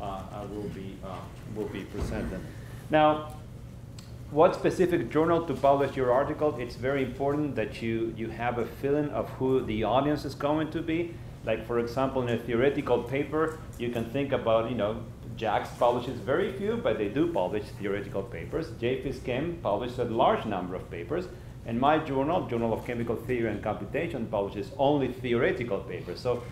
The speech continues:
why would you submit to one or the other? So this is, this is an exercise in thinking, okay, so if I have,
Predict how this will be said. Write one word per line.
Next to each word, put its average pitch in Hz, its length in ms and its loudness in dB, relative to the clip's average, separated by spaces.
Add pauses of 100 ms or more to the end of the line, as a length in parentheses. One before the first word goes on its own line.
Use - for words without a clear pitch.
(180)
why 139 220 6
would 185 200 4
you 180 60 4
submit 147 480 2
to 135 80 0
one 131 260 4
or 131 120 4
the 110 220 0
other? 85 340 0
So 165 160 0
this 180 280 -2
is, 160 120 -6
this 170 180 -2
is 156 100 -2
an 151 120 4
exercise 147 580 4
in 117 200 0
thinking, 123 260 2
okay, 117 360 4 (240)
so 127 80 4
if 135 180 2
I 202 100 8
have, 196 340 2